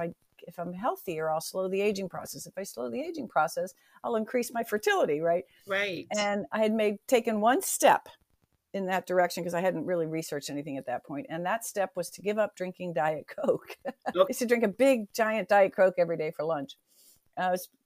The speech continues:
Speaker 1: addicted to it, basically. And so we were scheduled to start the, whatever, the injections you have to have after my next cycle. And I got pregnant. Oh,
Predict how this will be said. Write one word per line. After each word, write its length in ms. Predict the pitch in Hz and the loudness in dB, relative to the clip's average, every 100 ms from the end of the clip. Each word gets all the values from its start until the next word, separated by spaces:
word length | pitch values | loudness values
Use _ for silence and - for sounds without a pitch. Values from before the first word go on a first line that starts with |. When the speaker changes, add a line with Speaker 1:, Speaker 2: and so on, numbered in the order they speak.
| _ - | _ -4
Speaker 1:
addicted 360 | 180 175 165 156 | 0 0 -2 -6
to 160 | 147 | -2
it, 100 | 147 - | -2 -4
basically. 520 | 147 147 - 156 160 - | -4 -6 -6 -8 -8 -4
And 320 | 202 202 202 202 | -2 0 0 -4
so 800 | - 269 247 226 226 226 226 - | -4 -2 0 0 2 4 2 0
we 160 | 269 | -2
were 160 | 247 226 | 0 -2
scheduled 600 | - - 269 277 269 226 | -2 2 2 2 -2 -4
to 760 | - 240 226 214 208 202 190 - - | -4 -2 0 0 0 0 -4 -8 -14
start 380 | - - 220 214 | -14 -2 0 0
the, 240 | 202 185 175 _ | 0 -4 -6 _
whatever, 540 | 175 180 180 175 175 170 | -6 -2 -2 0 0 0
the 80 | |
injections 480 | 165 165 170 180 175 | -2 -2 -2 -4 -6
you 60 | 175 | -4
have 120 | 170 | -4
to 100 | 175 | -6
have 380 | 170 165 160 165 | -4 0 0 -2
after 380 | 120 165 - 165 | -4 -4 -4 -6
my 100 | 160 | -6
next 320 | 156 - - | -8 -10 -8
cycle. 460 | 160 147 156 151 - | -8 -8 -8 -8 -6
And 220 | 156 - | -8 -6
I 140 | 165 | -6
got 220 | 180 185 - | -4 -6 -2
pregnant. 320 | 156 156 - | -2 0 6
Oh, 200 | 196 | 6